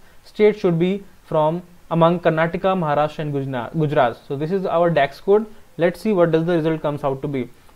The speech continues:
If it comes to be to two thousand one hundred, that means our result is true, and this is what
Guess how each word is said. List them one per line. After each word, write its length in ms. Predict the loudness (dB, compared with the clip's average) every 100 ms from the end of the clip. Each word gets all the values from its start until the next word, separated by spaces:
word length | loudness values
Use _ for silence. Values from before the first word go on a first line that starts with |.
| -18 -6
If 100 | -4
it 140 | 0
comes 220 | 2 2
to 80 | 2
be 100 | 0
to 200 | 0 -2
two 140 | -4 -2
thousand 320 | 0 0 -2
one 140 | -4
hundred, 340 | -2 -2 -2 -6 -18 _
that 160 | -8 -4
means 260 | -6 -4
our 160 | -4 -2
result 320 | -2 -2 -2
is 140 | -4 -4
true, 260 | -6 -6 -10 -20 -12
and 120 | -8
this 100 | -4
is 120 | -2 2
what 320 | 4 2